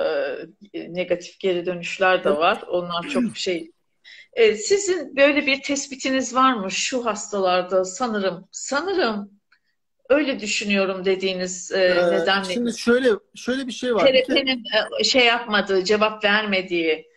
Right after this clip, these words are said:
Speaker 1: e,
Speaker 2: Cevap
Speaker 1: çok
Speaker 2: vermediği
Speaker 1: kesin
Speaker 2: demeyelim
Speaker 1: bilgiler
Speaker 2: de.
Speaker 1: hiçbir yerde yok,
Speaker 2: Yok,
Speaker 1: biliyorum.
Speaker 2: doğru. Ama şu grup zor bir grup, öyle diyebilirim. Kırk yaşından ileri-, ilerisi kadınlarda. Yani,
Speaker 1: Hı.
Speaker 2: e, erken menopoz değil de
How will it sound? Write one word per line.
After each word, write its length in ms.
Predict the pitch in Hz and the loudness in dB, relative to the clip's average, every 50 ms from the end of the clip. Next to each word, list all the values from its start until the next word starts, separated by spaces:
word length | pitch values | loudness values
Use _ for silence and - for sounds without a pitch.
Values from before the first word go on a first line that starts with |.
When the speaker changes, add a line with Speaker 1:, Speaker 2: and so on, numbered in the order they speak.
| _ - _ _ _ _ _ | _ -20 _ _ _ _ _
Speaker 1:
e, 320 | - 185 185 180 180 180 175 | 0 0 2 2 0 -2 -2
Speaker 2:
Cevap 280 | 190 208 208 220 240 | -2 0 0 -2 -2
Speaker 1:
çok 180 | - - _ - | -4 -10 _ -2
Speaker 2:
vermediği 340 | 208 220 262 254 254 247 247 | 0 0 0 0 -2 -4 -4
Speaker 1:
kesin 300 | 269 254 - - 262 247 | -4 -4 -2 -4 -6 -4
Speaker 2:
demeyelim 240 | 247 262 240 226 370 | -4 -6 -6 -6 -4
Speaker 1:
bilgiler 260 | 392 269 311 370 370 | 0 2 2 2 2
Speaker 2:
de. 60 | 339 | 2
Speaker 1:
hiçbir 320 | 403 392 - - - 294 | -2 -2 -2 -2 0 2
yerde 380 | 269 247 233 214 208 202 208 202 | 4 4 4 4 2 2 2 2
yok, 240 | 190 180 175 175 175 | 4 4 4 2 2
Speaker 2:
Yok, 100 | - - | -2 -6
Speaker 1:
biliyorum. 480 | 254 226 220 240 226 202 196 190 208 | -4 0 2 4 4 4 2 2 2
Speaker 2:
doğru. 220 | 208 202 180 151 - _ _ _ _ _ _ _ | 2 0 0 -4 -8 _ _ _ _ _ _ _
Ama 220 | - 247 254 277 269 | -12 -8 -8 -8 -8
şu 200 | - - 302 247 | -8 -10 -10 -8
grup 240 | 269 262 285 - - | -8 -8 -10 -12 -2
zor 300 | - 214 226 233 233 214 | 2 2 4 4 2 0
bir 80 | 214 | -4
grup, 280 | 170 170 165 156 - - | -2 -2 -4 -4 -2 -2
öyle 240 | 196 190 190 190 165 | 2 2 2 2 0
diyebilirim. 480 | 170 151 147 135 139 143 165 247 330 - _ _ _ _ _ _ | -4 -8 -10 -10 -12 -12 -12 -12 -14 -14 _ _ _ _ _ _
Kırk 260 | - 262 311 - - 233 | -8 -6 -6 -6 -6 -8
yaşından 320 | 208 202 - 226 240 233 | -8 -8 -6 -6 -6 -4
ileri-, 260 | 220 214 208 208 - _ _ _ _ _ | -2 -2 -2 -2 -4 _ _ _ _ _
ilerisi 420 | - 208 202 196 202 202 - 208 - | -10 -8 -6 -6 -6 -8 -12 -16 -10
kadınlarda. 640 | - 190 160 156 151 147 139 131 123 120 123 131 - _ _ _ _ _ _ _ | -8 -8 -8 -6 -8 -8 -8 -8 -10 -12 -16 -20 -20 _ _ _ _ _ _ _
Yani, 420 | 175 175 165 160 156 156 160 156 - _ _ _ _ _ | -2 0 0 0 0 -2 -6 -8 -10 _ _ _ _ _
Speaker 1:
Hı. 160 | 233 220 190 | -10 -6 -4
Speaker 2:
e, 20 | |
erken 520 | 170 165 160 170 180 190 190 - 220 202 196 | -2 -2 2 2 2 0 0 -2 -4 -2 -2
menopoz 440 | 202 196 202 202 - 214 208 202 240 | -2 -4 -6 -4 -4 -6 -6 -4 -6
değil 240 | 277 302 269 208 | -8 -8 -8 -6
de 180 | 175 147 135 - | -8 -8 -8 -10